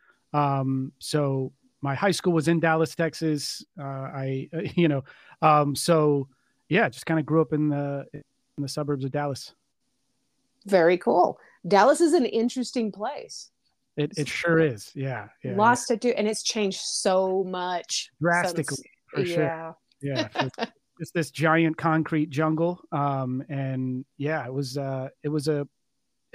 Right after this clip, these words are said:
Speaker 1: I had a, a wild childhood for sure. Um,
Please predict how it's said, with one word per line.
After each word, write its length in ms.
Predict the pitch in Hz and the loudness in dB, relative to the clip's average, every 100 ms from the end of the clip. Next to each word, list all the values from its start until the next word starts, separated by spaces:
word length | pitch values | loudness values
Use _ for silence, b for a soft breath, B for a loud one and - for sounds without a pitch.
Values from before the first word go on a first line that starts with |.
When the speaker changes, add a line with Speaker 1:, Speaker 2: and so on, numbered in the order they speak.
| 160 | -4
Speaker 1:
I 120 | 170 175 | 0 2
had 160 | 220 | 2
a, 160 | 190 151 - | 0 -2 -2
a 60 | 160 | 0
wild 440 | 143 160 180 165 | 2 4 4 2
childhood 500 | - 165 175 180 175 | 0 0 0 -2 -6
for 160 | - 139 | -8 -8
sure. 300 | 165 160 - b b b b | -4 -6 -8 b b b b
Um, 500 | 147 139 135 135 | 0 0 -2 -4